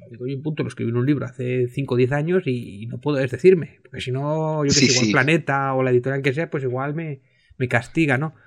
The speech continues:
Speaker 2: Sí.
Speaker 1: Eso, eso es un problema. Y, y eso le pasa
Speaker 2: Claro.
Speaker 1: exactamente lo mismo a J J Benítez o a otros investigadores que igual creen que su palabra es santa.
Speaker 2: Es,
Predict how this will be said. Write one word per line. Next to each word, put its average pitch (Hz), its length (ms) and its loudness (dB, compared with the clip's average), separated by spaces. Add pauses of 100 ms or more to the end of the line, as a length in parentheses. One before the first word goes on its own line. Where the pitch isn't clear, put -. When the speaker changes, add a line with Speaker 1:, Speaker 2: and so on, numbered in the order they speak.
(420)
Speaker 2:
Sí. - 200 2
Speaker 1:
Eso, 143 420 -2
eso 135 140 -6
es 131 40 -4
un 127 140 -4
problema. 110 400 -2
Y, 120 340 2
y 127 40 8
eso 135 160 2
le 165 80 2
pasa 170 160 2
Speaker 2:
Claro. 151 100 2
Speaker 1:
exactamente 151 300 -2
lo 139 80 2
mismo 127 240 0
a - 20 -4
J 117 180 -6
J 120 260 -10
Benítez 160 540 -4
o 127 60 -4
a 113 100 -4
otros 135 300 -4
investigadores 127 640 0
que - 80 -2
igual 127 500 2
creen 127 180 0
que 127 80 -4
su 123 100 -4
palabra 127 480 -2
es 123 240 -8
santa. 151 420 -2
Speaker 2:
Es, - 300 -4